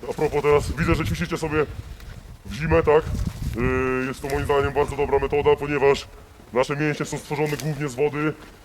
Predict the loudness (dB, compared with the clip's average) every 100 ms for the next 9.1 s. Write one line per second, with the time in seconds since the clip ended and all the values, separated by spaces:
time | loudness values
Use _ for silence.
0 | -14 -10 -6 -6 0 0 0 -4 -4 -4
1 | -6 -8 2 4 6 4 2 -14 -20 -20
2 | -20 -6 -2 0 2 2 4 4 2 -2
3 | -6 -4 -2 0 0 -2 -6 -8 -2 2
4 | 2 4 0 0 -4 -2 0 0 -2 -6
5 | -6 -2 0 2 0 -2 -2 -2 -4 -12
6 | -20 -18 -18 -18 -20 -20 -18 -18 -18 -14
7 | -4 -2 0 2 0 0 -2 -6 -16 -12
8 | -10 -8 -8 -6 2 2 4 -2 -2 -4
9 | -4